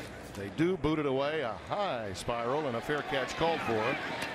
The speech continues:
at the twenty-six-yard line. Quarterback Jordan Huff is the lone setback.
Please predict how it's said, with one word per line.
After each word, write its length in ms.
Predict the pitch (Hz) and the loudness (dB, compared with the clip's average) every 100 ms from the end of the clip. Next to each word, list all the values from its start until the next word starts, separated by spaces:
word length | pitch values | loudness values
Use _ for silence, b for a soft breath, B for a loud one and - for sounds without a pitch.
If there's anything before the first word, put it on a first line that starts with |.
| - - - - - - - - | -6 -6 -8 -10 -12 -12 -10 -4
at 180 | 123 - | -4 -2
the 60 | 127 | 0
twenty-six-yard 800 | 156 165 139 160 151 151 156 143 | 0 2 2 4 4 4 2 2
line. 260 | 131 95 73 - - - - | 0 -2 -8 -10 -12 -10 -6
Quarterback 400 | 185 180 190 - | -4 -2 -4 -2
Jordan 280 | 160 185 156 | -2 -2 -4
Huff 300 | 143 175 - | -2 -2 -2
is 120 | 147 135 | -4 -2
the 80 | 143 | -2
lone 180 | 160 151 | -2 -2
setback. 540 | - 175 147 131 | -2 0 0 -2